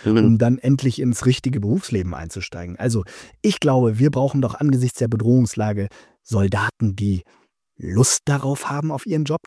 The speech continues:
Speaker 2: die das auch können und die imstande wären, unser Land auch zu verteidigen im Zweifel.
Speaker 1: Ja, das verstehe ich. Das ist auch wirklich kein, auf ganz von der Hand zu weisendes Argument. Aber das, was da früher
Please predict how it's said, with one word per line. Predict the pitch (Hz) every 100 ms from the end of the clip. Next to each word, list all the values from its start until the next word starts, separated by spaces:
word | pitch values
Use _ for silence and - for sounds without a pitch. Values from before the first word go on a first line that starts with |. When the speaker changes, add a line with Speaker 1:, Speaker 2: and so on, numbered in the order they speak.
| -
Speaker 2:
die | 120
das | 110 - -
auch | 101 92 -
können | - 127 139 170
und | 139 120
die | 139
imstande | 147 120 - - 160 202 175 120
wären, | 107 113
unser | 110 107
Land | 104 107
auch | 110
zu | -
verteidigen | 110 117 110 80 -
im | -
Zweifel. | - 113
Speaker 1:
Ja, | 120 135 104 _ _
das | 156
verstehe | - 151 - 135
ich. | 156 -
Das | 120 131
ist | 120
auch | - 113 120
wirklich | 143 131 135 -
kein, | 120 131 131 117
auf | 117 107
ganz | - 123 -
von | 127
der | 120 123
Hand | 139
zu | - 127
weisendes | 117 113 113 -
Argument. | 113 107 107 131 -
Aber | 104 110 - - -
das, | 123 -
was | 135 -
da | 110 107 -
früher | 120 - 175